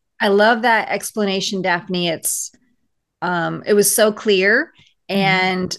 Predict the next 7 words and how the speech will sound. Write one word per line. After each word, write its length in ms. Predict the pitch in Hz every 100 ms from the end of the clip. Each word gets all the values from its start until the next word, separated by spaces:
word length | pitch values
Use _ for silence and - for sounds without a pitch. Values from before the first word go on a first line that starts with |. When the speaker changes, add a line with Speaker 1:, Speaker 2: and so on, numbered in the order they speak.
| -
Speaker 1:
s-, 180 | - _
really 320 | 190 226 254
helpful. 640 | 208 190 120 175 165 160 - 190
I 80 |
think 540 | 208 - 226 226 220 -
that 480 | 214 196 190 180 - _ _ _ _ _ _ _ _ _
today, 880 | - 185 233 247 220 196 190 190